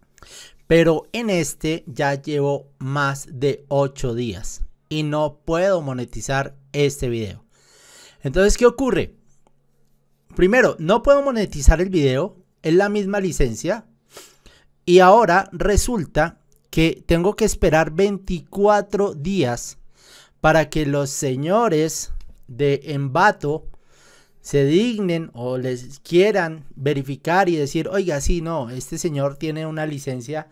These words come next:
de ese, de ese producto o de esa, de esa música que aparece allí". Entonces, esto molesta.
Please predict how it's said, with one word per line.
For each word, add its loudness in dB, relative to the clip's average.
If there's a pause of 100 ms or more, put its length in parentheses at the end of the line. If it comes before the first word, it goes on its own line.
(420)
de -2
ese, -4
de -4
ese -2
producto -2
o -4
de -4
esa, -2 (680)
de 2
esa 4
música 0
que -4
aparece -2
allí". -4 (580)
Entonces, 0 (840)
esto 2
molesta. 0